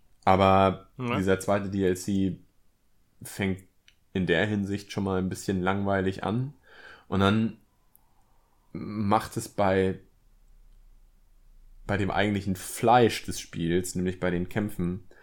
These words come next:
Speaker 1: meiner Meinung nach einen großen Fehler. Die Kämpfe haben mir bisher immer Spaß gemacht, außer vielleicht dem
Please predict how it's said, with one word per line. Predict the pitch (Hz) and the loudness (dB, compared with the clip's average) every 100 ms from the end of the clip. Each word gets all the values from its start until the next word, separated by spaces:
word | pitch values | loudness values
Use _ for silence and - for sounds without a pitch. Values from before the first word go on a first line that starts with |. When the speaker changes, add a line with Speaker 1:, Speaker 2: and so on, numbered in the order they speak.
| - - - - | -20 -20 -16 -2
Speaker 1:
meiner | 92 101 | 2 2
Meinung | 101 98 98 92 | 4 2 2 0
nach | 95 - | -2 -2
einen | 92 92 92 87 - _ _ | -2 0 0 -4 -10 _ _
großen | - 101 110 - 101 | -6 -2 0 0 -4
Fehler. | 98 - 110 95 82 107 117 - _ _ _ _ _ _ _ _ _ _ _ _ _ _ _ _ _ | -4 0 2 2 0 -2 -6 -18 _ _ _ _ _ _ _ _ _ _ _ _ _ _ _ _ _
Die | 110 | 2
Kämpfe | 107 139 139 | 4 6 6
haben | 123 | 6
mir | 120 | 6
bisher | 117 - 127 131 123 - - | 4 2 4 4 4 0 2
immer | 147 151 | 4 4
Spaß | - 101 120 | 4 2 2
gemacht, | 85 85 - - | -2 -4 -4 0
außer | 107 110 - | 2 2 0
vielleicht | 92 92 95 95 | 0 0 0 0
dem | 87 85 85 | 2 2 -2